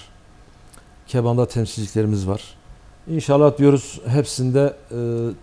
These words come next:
teşkilatlamamızı tamamlayacağız inşallah diyoruz bu süreçte. Ee, Palu, Karakoçan, Kovancılar'da sorunumuz yok. Ee,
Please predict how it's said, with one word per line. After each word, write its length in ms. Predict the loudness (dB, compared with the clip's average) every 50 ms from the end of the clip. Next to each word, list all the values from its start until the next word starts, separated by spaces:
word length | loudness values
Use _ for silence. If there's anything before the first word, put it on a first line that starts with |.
| -20 _ _ _ -16 -8
teşkilatlamamızı 800 | -4 -4 -2 -2 -2 -4 -4 -4 -2 -2 0 0 0 0 0 -2
tamamlayacağız 520 | -2 0 0 0 2 2 2 2 2 0
inşallah 360 | 0 -2 -6 -6 -4 -4 -4 -4
diyoruz 440 | -4 -4 -6 -6 -8 -12 -16 -20 -16 -8 -4 -2
bu 80 | -2
süreçte. 480 | -2 -2 -4 -4 -4 -4 -4 -4 -6 -6 -6 -12 -20 -20 -20 -20 -20 -20 -20 -20 -20 -20 _ -20 -20 -16
Ee, 40 | -14 -12 -10 -10 -10 -10 -10 -12 -14 -18 -12 -6
Palu, 280 | -4 -2 -2 -2 -2 -4
Karakoçan, 640 | -4 -2 -2 -2 -2 -2 -4 -4 -4 -4 -8 -8 -8 -6
Kovancılar'da 680 | -6 -4 -4 -4 -4 -2 -2 -2 -2 -2 -2 -4 -6 -6 -10 -16 -20
sorunumuz 560 | -18 -10 -6 -4 -4 -2 -2 -2 -4 -2 -2
yok. 180 | -2 -2 -2 -2 -6 -16 -20 -20 -20 -20 -20 -20 -20 -20 -20 -20 -20 -20 _ _ _ _
Ee, 40 | -14